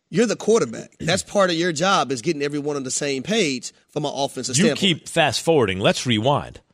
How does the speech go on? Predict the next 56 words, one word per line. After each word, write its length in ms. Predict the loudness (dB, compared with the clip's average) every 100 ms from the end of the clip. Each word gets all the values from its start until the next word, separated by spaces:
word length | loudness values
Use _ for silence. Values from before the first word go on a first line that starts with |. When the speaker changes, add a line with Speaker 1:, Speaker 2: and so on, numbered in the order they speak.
| _
Speaker 2:
Let's 180 | 0 0
rewind 300 | 0 2 4
to 60 | 4
the 60 |
beginning 300 | 2 2 2
of 40 | 2
the 60 |
season. 360 | 0 0 -2 0
Who's 160 | 0 2
better, 220 | 2 2
Jalen 320 | 0 2 2
Hurts 200 | 0 -2
or 60 | -4
Dak 260 | -4 -2
Prescott? 380 | -6 -10 -10 -4
Everyone's 280 | 0 2 2
saying 280 | 0 -2 -4
Dak. 320 | -6 -8 -20 _ _ _ _ _
Then 160 | 0 2
by 160 | 2 4
the, 180 | 2 2
by 160 | 2 4
the 160 | 4 4
Speaker 1:
Everyone, 520 | 0 2 2 0 0 -4
you 180 | -10 -4
wanna 180 | -2
know 180 | 0 0
who 100 | 0
the 80 | 0
one 180 | 0 -2
person 360 | -2 -2 -2
who 60 | -2
said 240 | -2 0 2
Speaker 2:
Harry 400 | 2 2 -2 -6 -10
Douglas. 400 | -14 -10 -12 -2
Speaker 1:
Oh, 160 | 0 0
I 100 | -2
went 180 | -2 -2
on 120 | -4
First 340 | -2 0 0
Take 220 | 2 2
and 100 | 2
said 240 | 2 2 2
it, 120 | 2
that 160 | -2 0
Jalen 360 | 0 2 2
Hurts 240 | 0 -2 -2
was 120 | -2
gonna 180 | -2 -2
have 160 | -2
a 40 | -2
better 300 | 2 4 4
season 440 | 2 0 0 0
than 120 | 0
Dak 240 | 0 -2 -2
Prescott, 520 | -2 -2 0 -2